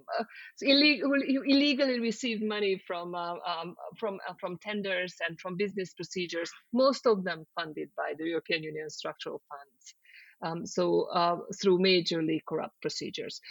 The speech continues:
So all of these, this is a characterization of the regime, um, that a lot of people call illiberal. In fact, Viktor Orban himself called it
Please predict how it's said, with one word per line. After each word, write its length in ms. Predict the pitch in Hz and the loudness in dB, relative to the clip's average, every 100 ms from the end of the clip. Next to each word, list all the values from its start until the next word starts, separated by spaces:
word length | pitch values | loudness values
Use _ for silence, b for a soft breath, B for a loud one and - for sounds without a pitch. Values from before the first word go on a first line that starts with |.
| B | B
So 220 | - 240 - - _ _ - | 2 4 2 -8 _ _ 2
all 260 | 269 320 | 4 6
of 140 | 311 247 | 2 0
these, 460 | 269 226 202 - _ _ | 0 0 -2 -8 _ _
this 220 | 208 269 294 | -2 0 2
is 140 | 254 | 2
a 60 | 254 | 2
characterization 840 | 233 208 214 208 208 208 202 202 | 2 0 2 2 4 6 4 2
of 120 | 196 | -4
the 100 | 185 | -4
regime, 500 | 185 202 285 254 240 - | -4 -4 -4 -4 -6 -6
um, 360 | 185 180 180 180 | -6 -6 -6 -4
that 160 | 180 175 - | -4 -4 -12
a 40 | 180 | -8
lot 160 | 180 | -6
of 80 | 185 | -6
people 240 | 185 190 165 | -8 -10 -8
call 260 | 170 165 - | -6 -6 -2
illiberal. 640 | 185 185 196 175 165 165 B B | -2 2 2 2 0 -2 B B
In 80 | 208 | -4
fact, 280 | 233 220 226 | -4 -4 -6
Viktor 320 | 254 - 240 | -10 -8 -6
Orban 400 | 220 226 214 208 | -2 -2 -2 -4
himself 460 | 196 190 226 190 185 - | -6 -6 -2 -2 -4 -4
called 220 | 175 165 | -2 -2
it 100 | 165 | -6